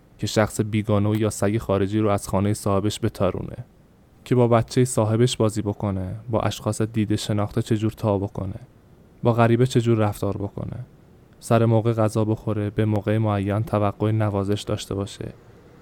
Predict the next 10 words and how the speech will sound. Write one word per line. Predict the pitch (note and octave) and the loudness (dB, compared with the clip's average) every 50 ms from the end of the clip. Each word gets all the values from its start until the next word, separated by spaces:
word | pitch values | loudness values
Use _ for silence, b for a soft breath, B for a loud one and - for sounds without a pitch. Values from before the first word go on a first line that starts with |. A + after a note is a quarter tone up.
| - - - | -14 -2 0
ولی | A2 G#2+ A2+ | 2 2 2
حالا | G#2+ A2 G2+ G2 G2+ G#2 | 2 2 2 2 2 2
تمام | - - - G#2 G#2+ G#2+ A2 A2+ A2+ | 0 0 0 2 2 4 2 2 2
این | A2 A2+ | 2 0
قیدها | G#2+ - G2+ G2+ - - G#2+ G#2 G2+ | 0 0 -2 -2 -2 0 0 0 0
از | G2+ - - | 0 -2 -2
گردنش | - G2+ F#2+ F#2+ G2+ G2+ G#2 G#2 G#2 - | -2 0 0 0 0 -2 -2 -2 -4 -2
برداشته | - G#2 F#2+ - - G#2 - - - | -2 -2 0 0 -2 -6 -6 -6 -10
شده | - - - - - - | -8 -8 -8 -8 -6 -8
بود. | - - C3+ - - - - | -10 -10 -16 -20 -20 -20 -20